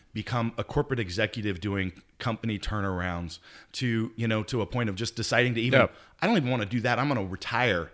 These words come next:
Speaker 1: and walk away from that in my late thirties and start my own company that is, I work with every, <laughs> nearly
Speaker 2: Yeah.
Speaker 1: every professional sport and collegiate team around the world,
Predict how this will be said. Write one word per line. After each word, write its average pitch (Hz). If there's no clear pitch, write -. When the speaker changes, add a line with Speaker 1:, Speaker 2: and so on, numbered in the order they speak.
Speaker 1:
and 117
walk 120
away 107
from 101
that 110
in 95
my 95
late 101
thirties 101
and 107
start 113
my 101
own 113
company 87
that 101
is, 90
I 104
work 104
with 101
every, 117
<laughs> -
nearly 147
Speaker 2:
Yeah. 120
Speaker 1:
every 123
professional 127
sport 113
and 95
collegiate 113
team 110
around 104
the 95
world, 95